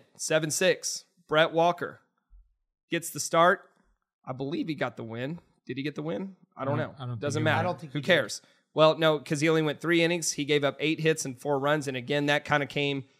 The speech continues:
Speaker 1: to that third time through the order. And that's what we've kinda seen from Brett Walker over his starts is, you know, he keeps,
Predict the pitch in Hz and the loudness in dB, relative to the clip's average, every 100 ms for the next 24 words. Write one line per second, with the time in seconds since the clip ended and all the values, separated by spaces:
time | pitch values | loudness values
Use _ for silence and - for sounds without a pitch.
0 | _ _ 151 143 127 _ 151 147 147 156 | _ _ -4 -4 -4 _ 0 2 2 0
1 | 143 151 135 131 139 147 143 151 185 151 | -2 -2 -6 -4 0 0 0 0 0 0
2 | - 151 131 143 139 135 131 - 131 135 | -2 -2 0 0 0 -2 -4 -6 -2 -2
3 | 104 135 131 143 135 123 _ _ _ 143 | 0 0 0 0 -4 -4 _ _ _ -2
4 | 139 131 123 - 139 135 - 127 127 120 | 0 0 -4 0 2 2 0 -6 -6 -8
5 | - 139 127 127 131 - 156 156 - | -8 -6 -4 -6 -6 -4 -4 -4 -10